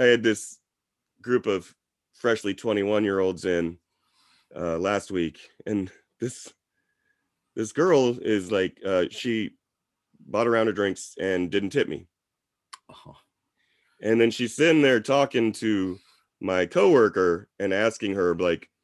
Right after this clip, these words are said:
Speaker 1: things you should know about being in the bar and stuff. And I just said, "Well, tipping's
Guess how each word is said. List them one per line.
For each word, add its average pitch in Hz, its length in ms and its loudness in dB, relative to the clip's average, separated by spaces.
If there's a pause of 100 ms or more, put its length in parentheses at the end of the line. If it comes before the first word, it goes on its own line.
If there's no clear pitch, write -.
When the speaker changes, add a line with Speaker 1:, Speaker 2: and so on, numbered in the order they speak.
(1080)
Speaker 1:
things 120 280 0
you 107 80 -4
should 104 220 -6
know 107 280 4
about 101 280 0
being 101 220 2
in 98 100 0
the 98 80 0
bar 104 380 0
and 90 120 -2
stuff. 85 400 -2
And 90 120 0
I 87 80 0
just 82 240 -6
said, 85 300 -4
"Well, 92 260 4
tipping's 90 580 -2